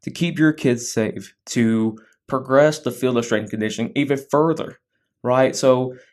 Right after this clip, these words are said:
if you're a football coach, which I am, and just got attached to the weight room, right? You're, you're starting to like the weight room more than you like being on the football field. That's fine. But you got to be able to know some of these things.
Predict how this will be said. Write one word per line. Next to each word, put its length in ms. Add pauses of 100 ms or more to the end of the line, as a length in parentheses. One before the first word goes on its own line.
if 100
you're 140
a 60
football 320
coach, 280
which 200
I 300
am, 260 (440)
and 520 (180)
just 220
got 280
attached 380
to 60
the 100
weight 220
room, 380 (520)
right? 420
You're, 480
you're 120
starting 260
to 60
like 400
the 100
weight 260
room 180
more 220
than 160
you 140
like 380 (680)
being 220
on 100
the 60
football 300
field. 280
That's 220
fine. 480 (580)
But 560
you 160
got 360
to 80
be 260
able 340
to 120
know 460
some 180
of 60
these 180
things. 420